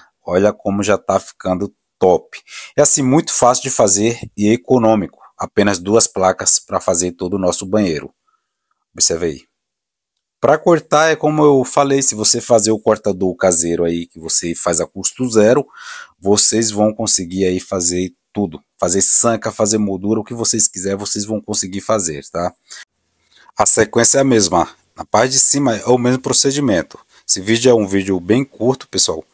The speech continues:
Só pra dar essa dica pra vocês aí de como transformar o seu banheiro gastando pouco. Agora eu venho com a própria massa.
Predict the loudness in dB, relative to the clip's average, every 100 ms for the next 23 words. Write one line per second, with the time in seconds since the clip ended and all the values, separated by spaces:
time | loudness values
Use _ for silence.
0 | _ -2 -2 2 2 2 0 0 0 -2
1 | -6 -6 -2 0 0 0 0 -2 -4 -8
2 | -6 -4 -4 -4 -2 0 0 2 2 2
3 | -2 -2 -4 -4 -2 -2 -2 -8 -10 -12
4 | -12 _ _ -20 -18 -18 -6 2 4 4
5 | 2 0 0 -2 2 2 2 2 2 2
6 | 0 -2